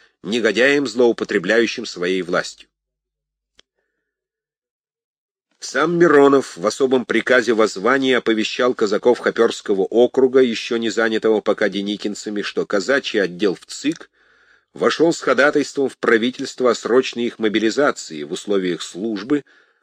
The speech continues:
оплате за коней и снаряжение, принадлежащее лично мобилизуемым.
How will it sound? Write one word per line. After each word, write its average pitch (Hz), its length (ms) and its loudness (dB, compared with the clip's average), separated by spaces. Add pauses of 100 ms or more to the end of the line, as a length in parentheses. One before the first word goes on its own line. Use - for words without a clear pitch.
оплате 120 500 0
за 104 160 -6
коней 113 320 0
и 107 40 -2
снаряжение, 110 720 0
принадлежащее 101 880 -2
лично 104 400 -4
мобилизуемым. 101 800 -2